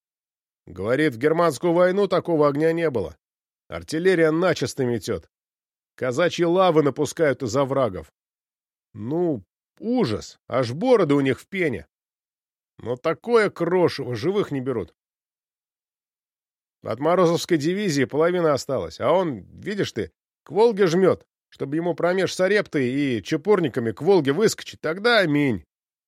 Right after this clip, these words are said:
Он кивнул морякам и полез из котлована. Телегин спросил его: «Кто у вас командует полком?»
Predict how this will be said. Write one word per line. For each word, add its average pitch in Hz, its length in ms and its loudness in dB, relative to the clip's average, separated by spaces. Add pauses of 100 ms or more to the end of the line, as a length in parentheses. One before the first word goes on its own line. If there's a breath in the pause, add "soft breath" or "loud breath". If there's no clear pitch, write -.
(1080)
Он 147 240 2
кивнул 156 380 0
морякам 135 600 -2 (400)
и 135 100 -6
полез 165 340 0
из 143 80 -6
котлована. 104 680 -4 (480)
Телегин 175 320 2
спросил 170 540 -2
его: 78 180 -12 (500)
«Кто 202 200 0
у - 20 2
вас 202 160 4
командует 196 480 2
полком?» 160 500 -2